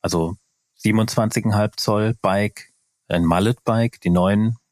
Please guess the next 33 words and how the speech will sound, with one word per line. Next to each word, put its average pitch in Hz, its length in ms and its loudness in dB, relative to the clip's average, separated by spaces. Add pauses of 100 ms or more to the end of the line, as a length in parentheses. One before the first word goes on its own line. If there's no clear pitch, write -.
(600)
mit - 320 -6 (340)
siebenundzwanzig 90 720 0
Zoll 87 360 0 (140)
hinten, 107 480 -2 (240)
neunundzwanzig 90 640 0
vorne 104 420 0
und 92 180 -2
neunundzwanzig 127 540 0
Zoll. 131 260 0 (680)
Und 104 120 -2
für 127 160 0
diesen 127 220 2
Artikel 117 300 2
habe 110 100 0
ich 110 80 2
auch 110 80 2
mal 110 160 2
noch 110 140 0
mal 104 180 2
in 98 120 2
so 101 180 0
ein 101 40 2
bisschen 101 260 0
in 95 100 4
den 95 160 2
Geschichtsbüchern, 113 840 0
äh, 101 320 2
geschaut, 98 520 0
was 95 240 0
war 92 160 2
eigentlich 90 340 -2
zuerst 95 460 0
da. 104 220 0